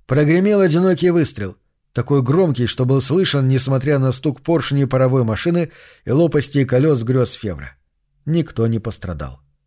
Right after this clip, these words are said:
Дэймон Джулиан сделал вид, что не замечает усмешки Фрама, повернулся к Джошуа Йорку. "Ты их догонишь, Джошуа! Я так хочу!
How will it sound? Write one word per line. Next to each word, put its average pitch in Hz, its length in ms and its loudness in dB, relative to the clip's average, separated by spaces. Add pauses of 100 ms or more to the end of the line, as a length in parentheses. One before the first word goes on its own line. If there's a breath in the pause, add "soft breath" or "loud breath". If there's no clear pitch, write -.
(320)
Дэймон 175 440 2
Джулиан 170 440 4
сделал 131 360 2
вид, 147 220 0
что 139 260 0
не 147 140 2
замечает 151 640 -4
усмешки 110 480 -2
Фрама, 170 440 0 (340 loud breath)
повернулся 151 640 2
к 120 80 -4
Джошуа 120 480 -2
Йорку. 110 400 -6 (960 loud breath)
"Ты 277 200 4
их 233 100 2
догонишь, 147 600 4
Джошуа! 135 880 2 (220)
Я 147 360 2
так 147 280 -2
хочу! - 500 -10